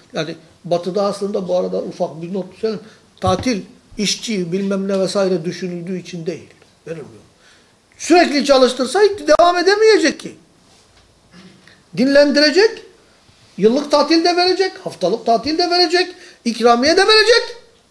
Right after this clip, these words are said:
Üretimde çok affedersiniz, daha bir kadana gibi çalışsın diye. Daha çok çalışsın diye. Bütün gaye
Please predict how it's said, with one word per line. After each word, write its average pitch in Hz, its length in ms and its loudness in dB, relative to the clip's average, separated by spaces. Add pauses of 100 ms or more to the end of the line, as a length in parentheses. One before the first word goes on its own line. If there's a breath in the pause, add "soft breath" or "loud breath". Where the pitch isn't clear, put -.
(1120)
Üretimde 190 920 -2 (520)
çok 226 200 -2
affedersiniz, 165 840 -4 (520 soft breath)
daha 196 240 4
bir 185 220 2
kadana 160 360 -2
gibi 143 300 -10
çalışsın - 460 -12 (120)
diye. - 120 -20 (1300 soft breath)
Daha - 180 4
çok - 180 -6
çalışsın - 420 -14 (120)
diye. 95 100 -20 (1600)
Bütün 277 360 2
gaye 226 460 4